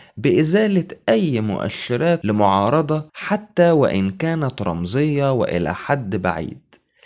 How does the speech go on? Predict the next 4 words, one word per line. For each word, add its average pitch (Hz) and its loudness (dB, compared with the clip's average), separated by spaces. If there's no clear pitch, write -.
لهيئات 95 2
دولية 110 0
كالأمم 120 -2
المتحدة 147 -4